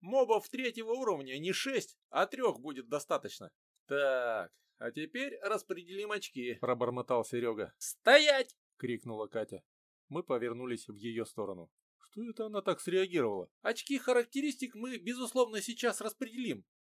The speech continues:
И я даже подскажу, как лучше в соответствии с вашими заклинаниями это сделать. Но вот очки навыков распределять не советую. И прежде чем парни успели справедливо спросить, почему,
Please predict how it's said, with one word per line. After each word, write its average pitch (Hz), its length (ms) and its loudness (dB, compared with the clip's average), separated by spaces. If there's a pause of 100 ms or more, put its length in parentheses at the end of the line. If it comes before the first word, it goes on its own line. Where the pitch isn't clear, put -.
(100)
И 240 100 -6
я 262 140 10
даже 233 200 6
подскажу, 247 680 -2
как 240 260 2
лучше 240 320 -6
в - 60 -10
соответствии 202 580 -2
с 170 120 -6
вашими 190 320 0
заклинаниями 185 680 -6
это 185 320 -4
сделать. 110 320 -4 (580)
Но 156 160 0
вот 208 240 2
очки 202 380 0
навыков 220 500 0 (300)
распределять 202 840 0
не 208 120 -8
советую. 202 720 -2 (360)
И 123 80 -4
прежде 120 400 0
чем 120 220 -2
парни 120 280 2
успели 117 380 -2
справедливо 123 640 0
спросить, 123 460 -4
почему, 170 520 -6